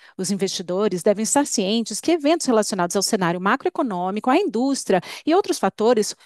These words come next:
podem levar a resultados consideravelmente diferentes daqueles expressos nessas declarações prospectivas.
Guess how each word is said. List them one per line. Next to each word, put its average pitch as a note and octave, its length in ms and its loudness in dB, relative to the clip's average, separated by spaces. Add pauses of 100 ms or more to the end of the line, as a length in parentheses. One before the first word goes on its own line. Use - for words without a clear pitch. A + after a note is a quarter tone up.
(160)
podem G4 200 4
levar D4+ 240 6
a A#3 40 6
resultados G#3+ 600 2
consideravelmente B3+ 1000 0
diferentes B3 540 2
daqueles C4+ 420 2
expressos G#3 560 0
nessas A3 240 2
declarações C4 720 2
prospectivas. - 1040 -4